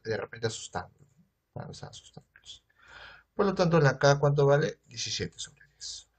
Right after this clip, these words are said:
Facilito. ¿Está bien? Eso está sencillo, creo yo, ¿no? Lo explican, por favor. Explican ahí varias cositas que hay que explicar en la número seis. ¿Está bien? Bueno, vamos a la número siete,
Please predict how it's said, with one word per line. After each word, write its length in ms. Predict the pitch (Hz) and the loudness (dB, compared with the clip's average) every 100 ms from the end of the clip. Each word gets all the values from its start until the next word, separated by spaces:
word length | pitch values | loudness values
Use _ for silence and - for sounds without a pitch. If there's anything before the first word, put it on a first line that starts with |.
| - | -6
Facilito. 1000 | 98 95 95 92 - 87 82 82 - - - | 0 2 2 -2 -8 -10 -10 -14 -16 -20 -16
¿Está 220 | - 123 | -2 2
bien? 280 | 196 208 - _ _ _ _ _ _ _ _ | 2 0 -10 _ _ _ _ _ _ _ _
Eso 240 | 226 - | -10 -8
está 160 | 185 196 | -6 0
sencillo, 400 | 190 160 151 113 | 2 4 4 4
creo 260 | 113 98 92 | 2 0 0
yo, 160 | 90 - _ | -2 -8 _
¿no? 240 | 120 165 - | -6 -6 -6
Lo 140 | 107 | -2
explican, 500 | 110 - 123 120 113 | -2 -2 -4 0 -2
por 160 | 110 101 | -2 -6
favor. 360 | 92 98 123 160 _ _ _ _ _ _ _ | 0 0 0 -4 _ _ _ _ _ _ _
Explican 500 | 120 - 113 110 107 | -18 -8 -6 -2 -2
ahí 300 | 98 98 104 - | 0 0 -2 -2
varias 280 | 104 95 95 | 0 0 0
cositas 440 | 98 95 90 - | -2 -6 -10 -14
que 120 | - 85 | -14 -14
hay 100 | - | -12
que 120 | - | -12
explicar 380 | - 82 92 92 | -14 -8 -4 -4
en 100 | 90 | -4
la 80 | 87 | -6
número 260 | - 71 | -8 -10
seis. 440 | - - - - - | -10 -12 -14 -20 -10
¿Está 140 | - | 0
bien? 220 | 190 214 - _ - _ _ _ - - - _ _ _ | 0 0 -12 _ -20 _ _ _ -20 -20 -20 _ _ _
Bueno, 220 | - 170 156 | 4 6 8
vamos 220 | 165 165 | 8 8
a 60 | |
la 100 | 143 | 6
número 260 | 147 147 143 | 6 8 6
siete, 360 | 156 143 151 | 6 4 4